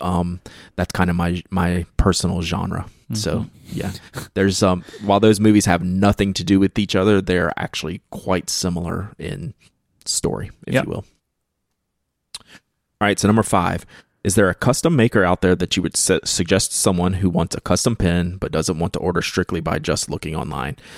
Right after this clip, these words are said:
Speaker 1: Is there a custom maker who does a lot of pin shows so I can try them first?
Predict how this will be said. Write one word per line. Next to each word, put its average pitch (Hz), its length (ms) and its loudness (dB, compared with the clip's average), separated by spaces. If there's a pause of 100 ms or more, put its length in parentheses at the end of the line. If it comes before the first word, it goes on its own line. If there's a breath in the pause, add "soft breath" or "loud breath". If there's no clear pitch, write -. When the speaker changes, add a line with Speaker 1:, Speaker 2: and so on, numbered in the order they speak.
(120 loud breath)
Speaker 1:
Is - 80 -6
there 95 100 4
a - 40 -2
custom 101 380 0
maker 87 360 0
who 92 120 0
does 82 340 -2
a - 80 -6
lot 85 220 0
of 85 160 -4
pin 95 220 2
shows 76 360 0
so - 140 -2
I 160 80 -2
can 78 160 -6
try - 220 -2
them - 160 -6
first? - 480 -8